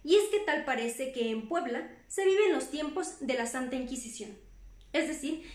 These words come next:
que quien cae en sus manos y entra en su tribunal ya no sale vivo. Para el líder del movimiento antorchista, su organización y sus dirigentes en todo el país no tienen nada que esconder, ni ocultar, mucho menos cuentas bancarias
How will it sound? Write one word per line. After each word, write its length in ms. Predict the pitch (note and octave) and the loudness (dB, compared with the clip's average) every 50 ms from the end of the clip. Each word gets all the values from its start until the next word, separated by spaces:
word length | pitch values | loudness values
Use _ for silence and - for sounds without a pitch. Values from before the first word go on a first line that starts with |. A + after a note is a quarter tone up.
| - - | -8 -2
que 160 | C#4 D#4 D4+ | -2 -2 0
quien 260 | - C4+ C4 C4 - | -2 -2 -2 -2 -2
cae 320 | - E4+ F#4 G4+ A4 G#4+ G4 | 0 2 4 4 4 4 2
en 80 | - | 2
sus 160 | - A#3 A#3 | 0 -4 -4
manos 380 | B3 A#3+ A#3 A#3 A#3+ B3 B3 - - | -2 -2 -2 -2 -2 -4 -6 -6 -4
y 140 | C4 B3+ C#4+ | -2 0 2
entra 300 | D#4 D#4+ D#4+ - E4 E4 | 2 2 2 2 0 0
en 100 | D#4 - | 0 0
su 140 | C4+ - | -2 -4
tribunal 440 | - A3+ A3 G3+ A3 A#3 A#3+ C#4 F4+ G4+ G4 - - - - - - - | -4 -4 -4 -2 -2 -2 0 0 0 -2 -2 -6 -10 -16 -20 -20 -6 0
ya 180 | B3+ A#3 E4 E4+ | 2 4 6 6
no 120 | D#4+ C4+ | 4 2
sale 260 | B3+ - B3 A3+ A3 G#3+ | 0 -2 -4 -4 -4 -4
vivo. 320 | G#3+ G3+ G#3 G#3+ G#3+ - - - - - - - - - - - - - - - - - | -6 -8 -8 -10 -10 -12 -16 -20 -20 -20 -20 -20 -20 -20 -20 -20 -20 -20 -20 -12 -4 0
Para 180 | E4 D#4+ F4 | 2 2 4
el 60 | F4 | 4
líder 300 | F4 F#4+ G4+ G#4+ G#4+ - | 4 4 4 4 2 2
del 140 | D#4 D4 A#3+ | 0 0 2
movimiento 440 | A#3 A3+ A3+ A#3 A#3+ A#3+ A#3+ A#3+ C4 | 2 2 2 2 0 0 -2 -4 -2
antorchista, 720 | C4 B3+ A#3+ A3+ A3 - - C#4 C4+ - - A3+ G#3 - - - - - - - | -2 -2 -4 -6 -6 -6 -6 -6 -6 -6 -8 -10 -12 -14 -16 -20 -20 -20 -20 -14
su 140 | - - D4+ | -4 0 2
organización 720 | C4+ B3 C4 B3+ B3+ A#3+ - A#3 A#3 - - D4 F4 G4 F#4+ G4 - | 2 2 2 0 0 -2 -4 -6 -6 -6 -2 -2 0 0 0 -2 -2
y 80 | D4+ C#4 | -4 -4
sus 180 | C#4 C4+ A#3 G#3+ | -4 -4 -4 -4
dirigentes 640 | C4 B3+ B3 - D#4+ E4 E4+ E4 F4+ F#4+ G4 - - | -4 -4 -4 -2 -2 -2 -2 0 -2 -2 -4 -4 -6
en 180 | C4 A#3+ A#3 - | -6 -4 -2 -2
todo 160 | C#4 D4 D#4+ | -2 0 0
el 140 | E4 D#4+ - | 0 -2 -2
país 380 | A3 G#3+ G#3+ D4 D#4+ - - - - - - - - | -4 -4 -4 -4 -4 -6 -8 -14 -20 -20 -8 0 2
no 180 | F4 F#4 F#4+ | 2 4 4
tienen 360 | G4 F4 E4+ E4+ D#4+ D#4 D#4 | 2 2 2 4 6 6 6
nada 340 | D#4 E4+ F#4+ A4+ A4+ G#4 - | 6 4 4 4 2 0 0
que 80 | - C#4 | -2 -2
esconder, 640 | C#4 - - - A#3+ A#3 A3 G#3+ G#3 G#3 G#3 - - - - - - - - | -2 -4 -4 -4 -2 -2 -2 -2 -4 -6 -8 -12 -18 -20 -20 -20 -12 -2 2
ni 200 | C4+ C4+ C#4 B3+ | 4 6 6 6
ocultar, 640 | B3 A#3+ B3 A#3 A#3 - D4 C#4 C#4+ - - - - - - - - - | 4 0 -2 -2 2 4 4 4 2 0 -8 -12 -16 -20 -20 -12 -4 -2
mucho 260 | F4+ F4 F4+ F#4+ F#4 | 0 0 2 4 4
menos 280 | F#4+ G#4 G4+ A4 G#4 - - | 6 6 6 6 4 2 0
cuentas 360 | D#4 D4 C#4+ D4 D4+ D4+ D4 | 0 0 0 0 0 -2 -2
bancarias 540 | B3+ A3 G#3+ G#3+ B3+ B3 A#3+ C4 D#4+ F4 - | -4 -4 -4 -2 0 0 0 0 -2 -4 -6